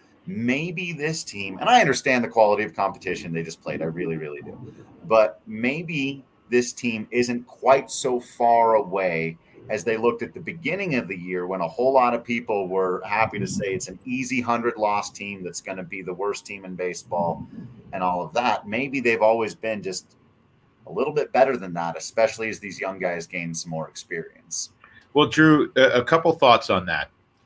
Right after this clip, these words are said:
Speaker 2: Number one, I've always said this, in, in life, in athletics, in whatever your vocation is, whatever your business, you have a right to get better, right?
Speaker 1: Yeah.
Speaker 2: And, and, and hopefully you have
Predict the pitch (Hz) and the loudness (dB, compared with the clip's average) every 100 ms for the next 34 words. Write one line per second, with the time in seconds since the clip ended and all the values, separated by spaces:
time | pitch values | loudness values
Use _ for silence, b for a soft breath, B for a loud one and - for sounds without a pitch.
0 | _ _ _ _ _ 107 117 143 151 135 | _ _ _ _ _ -2 0 2 4 4
1 | 127 113 113 127 120 113 107 92 78 71 | 4 4 4 4 4 2 2 2 -2 -2
2 | - - - 104 98 98 101 90 101 120 | -8 -10 -6 -4 -6 -4 -4 0 4 6
3 | 139 123 - - - _ 98 98 92 92 | 6 2 -4 -16 -20 _ -4 0 2 0
4 | 101 135 131 131 123 - - 101 98 107 | 2 6 6 4 2 -6 -6 -4 0 2
5 | 123 127 117 113 107 - 113 113 - 113 | 2 2 2 2 0 2 2 2 0 0
6 | 110 110 110 101 95 101 107 107 90 104 | 2 2 2 0 0 2 2 0 0 2
7 | 98 95 87 - b b - 117 143 147 | 2 0 -6 -8 b b -2 4 6 8
8 | 135 117 120 123 - 113 113 - 104 78 | 6 8 6 6 2 2 4 6 6 6
9 | 64 _ - 95 127 - _ _ _ _ | 0 _ 2 4 4 2 _ _ _ _
10 | _ 95 113 135 139 139 135 127 127 131 | _ -6 -2 -2 0 -2 -2 0 2 2
11 | 160 - 143 123 127 127 123 120 117 95 | 2 2 2 4 6 8 8 8 6 4